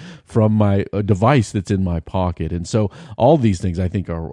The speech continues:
are, are wonderful and enjoyable. I have a full theological library on my iPad where I can study the oli-, original languages of the Bible at a touch, right? And, and, and, and that doesn't preclude having expertise in them. It helps and, and adds to that expertise if you have it. So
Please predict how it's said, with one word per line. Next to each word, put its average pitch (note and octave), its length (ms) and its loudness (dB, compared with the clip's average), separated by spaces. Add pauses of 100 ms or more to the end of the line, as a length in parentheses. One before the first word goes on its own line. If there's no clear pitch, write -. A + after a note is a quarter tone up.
are, E2 280 -4
are F2 100 -4
wonderful E2+ 560 -6
and F2 160 -2
enjoyable. F2 480 -2
I G2 60 2
have G#2+ 120 2
a F2 80 -2
full G#2 320 -2
theological F#2 720 -2
library E2+ 480 -4
on D#2+ 120 -8
my E2 340 -6
iPad D#2+ 340 -4 (380)
where F2+ 300 2
I F2+ 80 2
can F2 140 -8
study G2 200 -2
the F#2 120 -2
oli-, F#2 300 -2
original G2+ 360 0
languages G2 340 -4
of F#2 80 -4
the F#2 100 -2
Bible F2+ 480 -2
at F2+ 100 0
a E2+ 60 0
touch, - 520 -6
right? F2+ 280 -2
And, G2 140 -10 (300)
and, G2 320 0
and, G2 360 -2
and F#2 260 -4
that F2+ 120 -2
doesn't G2 280 0
preclude C3+ 500 4
having F#2 260 2
expertise E2 520 -6
in E2 120 -6
them. E2 200 -6
It D2+ 100 -8
helps F#2 460 -2
and, E2+ 280 -6
and E2+ 160 -8
adds F2 420 -6
to G2+ 260 -6
that E2 160 -4
expertise E2 580 -8
if - 160 -12
you D#2 80 -6
have G#2 300 -4
it. - 180 -4
So F#2+ 260 -4